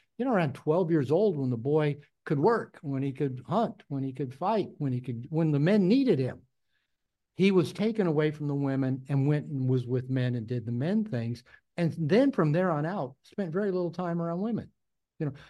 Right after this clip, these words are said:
this whole thing of, you know, a, a guy and a, a woman, you know, "Okay, we're in love. Let's move in together. Let's spend hours and hours together." All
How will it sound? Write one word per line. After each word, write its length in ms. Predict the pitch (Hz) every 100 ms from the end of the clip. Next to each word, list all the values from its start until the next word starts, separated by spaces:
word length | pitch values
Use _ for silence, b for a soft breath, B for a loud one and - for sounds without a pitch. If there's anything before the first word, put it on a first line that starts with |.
| b -
this 200 | 196 202
whole 200 | 226 214
thing 280 | 196 196
of, 160 | 175 123
you 80 | 147
know, 420 | 131 117 127 127
a, 120 | 139
a 20 |
guy 260 | 123 151 156
and 140 | 151 120
a, 120 | 120
a 100 | 135
woman, 540 | 120 147 190 139 127 127 b b
you 80 | 170
know, 180 | 156 185
"Okay, 300 | 220 165 165
we're 240 | 156 220
in 80 | 233
love. 340 | 233 233 160
Let's 240 | 139 202 202
move 220 | 202 185
in 140 | 208
together. 460 | 185 151 143 120 117
Let's 180 | 147 170
spend 360 | - 185 160
hours 400 | 135 165 190 190
and 100 | 156
hours 380 | 165 175 175 147
together." 520 | 151 139 147 143 139
All 200 | 139 151